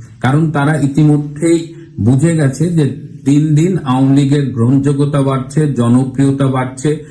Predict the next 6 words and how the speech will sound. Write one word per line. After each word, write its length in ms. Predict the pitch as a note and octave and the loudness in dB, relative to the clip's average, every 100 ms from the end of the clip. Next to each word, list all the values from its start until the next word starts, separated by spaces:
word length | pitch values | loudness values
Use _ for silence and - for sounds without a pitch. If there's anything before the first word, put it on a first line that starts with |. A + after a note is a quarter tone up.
| - - | -18 -2
এবং 200 | A#2 B2 | 0 2
আগামীতে 560 | A#2+ B2+ C#3+ D3+ C3+ - - - - - | 2 2 2 0 -2 -10 -16 -18 -20 -8
এখনই 460 | C#3 C3+ E3 D#3 D3+ | -6 0 2 4 2
বা 200 | C3+ - | 2 0
ছয় 220 | C#3 C3 | 0 4
মাস 260 | C#3 C#3+ | 4 2